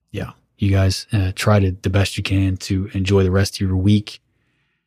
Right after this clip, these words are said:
and, uh, shoot me some messages. I'd like to hear about what Michael meant to you and, uh, and how you're thinking about integrating his legacy into, into your lives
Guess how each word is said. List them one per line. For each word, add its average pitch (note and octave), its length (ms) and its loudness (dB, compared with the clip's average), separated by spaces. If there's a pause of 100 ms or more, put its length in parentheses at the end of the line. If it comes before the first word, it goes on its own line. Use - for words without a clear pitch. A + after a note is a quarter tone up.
(280)
and, G2+ 280 -2
uh, F#2+ 220 -2
shoot C3 260 0
me B2+ 120 4
some A2+ 160 4
messages. G2 580 0 (380)
I'd G#2+ 100 -8
like G#2+ 200 0
to G#2+ 100 0
hear G#2+ 420 4
about G2 400 -2
what G#2+ 160 0
Michael G2 320 0
meant G2 240 -2
to G2 100 -8
you G#2 560 4
and, G2 440 -4
uh, F#2+ 360 -8 (280)
and G2+ 100 -10
how G2 580 -2 (920)
you're A#2 200 6
thinking A#2+ 380 4
about G#2+ 300 4
integrating G2+ 760 2
his F#2+ 260 -4
legacy G2+ 560 0
into, G2 640 0
into G2 200 -2
your G2 200 4
lives F#2+ 540 2